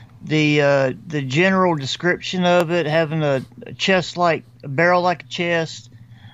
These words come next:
um, the fact that it was powerful enough to lift a fifty-five gallon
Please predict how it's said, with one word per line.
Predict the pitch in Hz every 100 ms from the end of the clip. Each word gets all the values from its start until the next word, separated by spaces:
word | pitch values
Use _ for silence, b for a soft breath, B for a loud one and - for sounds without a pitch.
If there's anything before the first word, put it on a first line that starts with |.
| -
um, | - 165 156 151 135 127 120 117 - - -
the | - 151
fact | - 240 220 175
that | 175
it | 175
was | 156 160 131 - -
powerful | 190 202 180 - 185
enough | 175 180 175
to | -
lift | 160 175 -
a |
fifty-five | 127 180 - 147 180 165 139
gallon | 151 180 175 151 135 120